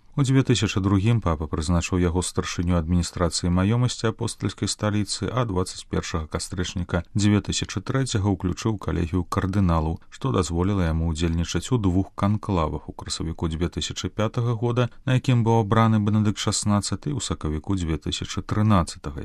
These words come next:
які завяршыўся выбарам Францішка. У дзве тысячы шостым кардынал Нікора быў прызначаны папскім легатам для базылікі святога Францішка і базылікі Найсвяцейшай Панны Марыі Анёлаў у Асізе.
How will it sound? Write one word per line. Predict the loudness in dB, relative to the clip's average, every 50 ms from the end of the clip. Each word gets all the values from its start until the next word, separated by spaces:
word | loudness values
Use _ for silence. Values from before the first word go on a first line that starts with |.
| -10
які | -10 -8 -4 -2 -2
завяршыўся | -2 -2 -2 -2 -4 -4 -4 -6 -8 -8 -6 -8 -6
выбарам | -6 -4 -4 -4 -4 -4 -6 -6
Францішка. | -4 -4 -2 -2 -2 -4 -6 -8 -8 -8 -10 -12 -12 -14 -18 -20 -20 -20 -6 0
У | 0 2
дзве | 4 4 2 2 2
тысячы | 0 -2 -2 -4 -4 -4 -6 -4
шостым | -4 -4 -4 -4 -2 0 0 0 0 -2
кардынал | -4 -4 -2 0 2 2 4 4 2
Нікора | 2 0 0 -2 0 0 2 2
быў | 2 0 0 0
прызначаны | -2 -2 0 2 2 2 0 0 0 0 0 2 0
папскім | -2 -2 -2 -2 0 2 2 2
легатам | 2 2 0 0 0 0 0 0 0 0
для | 0 0 0
базылікі | 0 0 -2 0 0 -2 -2 -2 -4 -4
святога | -4 -4 -6 -4 -4 -4 -4 -4 -4 -2
Францішка | -2 0 0 0 0 -2 -4 -4 -4 -4
і | -2 0
базылікі | 0 2 2 2 2 2 0 0 0 0
Найсвяцейшай | 2 0 0 -4 -6 -6 -4 -4 -4 -4 -2 -4 -4 -4 -4 -2
Панны | -2 0 0 0 0
Марыі | 0 0 0 0 0 0 -2 -2 -2 0 0
Анёлаў | 2 2 2 2 2 0 -2 0
у | 0 0
Асізе. | 0 0 -2 -2 -2 0 2 0 0